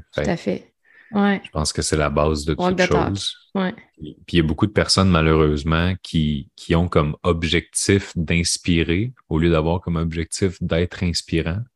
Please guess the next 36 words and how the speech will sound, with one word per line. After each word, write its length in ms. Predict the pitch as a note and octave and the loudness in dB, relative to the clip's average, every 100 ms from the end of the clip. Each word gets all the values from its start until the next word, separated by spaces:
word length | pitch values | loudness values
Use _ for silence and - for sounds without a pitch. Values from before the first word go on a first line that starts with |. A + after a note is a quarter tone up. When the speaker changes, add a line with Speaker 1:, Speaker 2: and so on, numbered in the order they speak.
| _ _ _ _ _ _ _ _ _ _ _ | _ _ _ _ _ _ _ _ _ _ _
Speaker 2:
Puis 100 | - - | -10 -2
je 40 | |
pense 220 | F2 E2+ | 0 0
que 100 | - | 0
c'est 240 | E2+ - - | -2 -2 -2
une 120 | D#2+ | 0
nuance 280 | D#2+ D#2+ E2 | 2 2 0
qui 80 | E2 | -2
est 60 | |
extrêmement 400 | E2 - E2 D#2+ | -2 -2 -2 0
importante 480 | D#2+ D#2 D#2+ E2+ E2 | 0 -2 -4 -4 0
à 60 | D#2+ | 0
apporter 440 | D#2 D2+ - F2 | 0 -4 0 -2
parce 320 | - D#2 - | -2 -4 -6
que 160 | - D#2+ | -2 -2
justement, 460 | D2 D#2+ D#2+ D#2 E2 | -2 -2 0 2 2
on 40 | |
voit 120 | D#2+ | 0
de 80 | - | -2
plus 200 | - E2+ | -4 0
en 120 | E2+ | 0
plus 200 | D2 - | -2 -6
de 80 | D2+ | -10
coachs 420 | - E2+ D#2+ - - | -2 0 0 -6 -12
pousser, 420 | - - - D#2+ | -12 -6 -2 -2
de 120 | D2+ | -2
conférenciers, 840 | D#2+ E2 D#2 F2 D#2+ D#2+ - E2 D2+ | -4 -4 0 0 2 0 0 -2 -2
de 100 | D#2 | -2
formateurs, 680 | - D#2+ E2 D2+ D#2+ D2 D2 | -2 0 0 0 0 0 -2
de 80 | D2+ | -4
marketeurs 640 | D#2 - E2 D2 D2+ D2+ | -4 -2 -2 0 0 0
web 240 | D2 D2 D2+ | -2 -4 -6
et 80 | D2+ | -10
tout 140 | - | -8
ça. 260 | - D2+ D2+ | -4 -2 -2
Puis 240 | - - | -6 -12